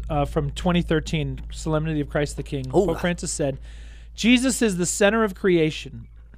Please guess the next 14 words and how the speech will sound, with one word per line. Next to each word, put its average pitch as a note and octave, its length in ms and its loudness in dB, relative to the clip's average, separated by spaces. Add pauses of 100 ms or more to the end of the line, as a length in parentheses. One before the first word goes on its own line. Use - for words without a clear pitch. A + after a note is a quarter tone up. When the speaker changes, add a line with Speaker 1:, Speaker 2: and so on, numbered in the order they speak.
Speaker 1:
and D#3+ 140 -8
so F3+ 100 4
the E3 140 6
attitude G3+ 400 4
demanded F#3 460 2
of F3 100 2
us E3+ 240 4
as D3+ 140 -6
true F#3+ 180 -4
believers E3 540 -2 (480)
is C#3+ 160 -4
that D3+ 160 4
of C#3+ 120 -2
recognizing A3 840 4